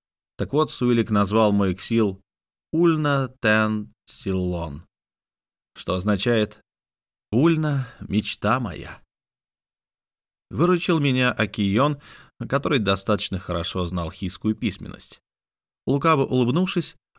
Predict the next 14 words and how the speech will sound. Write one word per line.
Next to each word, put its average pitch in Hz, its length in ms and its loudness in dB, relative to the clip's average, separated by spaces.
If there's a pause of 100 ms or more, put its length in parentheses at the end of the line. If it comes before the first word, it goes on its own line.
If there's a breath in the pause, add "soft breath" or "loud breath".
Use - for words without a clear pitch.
(140)
он 170 180 0
перевёл 104 580 2 (1000)
«Союз 202 400 0
планет». - 560 -2 (1600)
Ульна 104 320 4
Тен 98 260 2
Силлон 101 560 0 (280 loud breath)
был 107 240 2
маленьким 143 580 0
трёхместным 120 640 -2
ксилом, 82 540 -6 (480)
прототипом 113 560 0
боевых 98 380 2
ксилов, 135 440 -2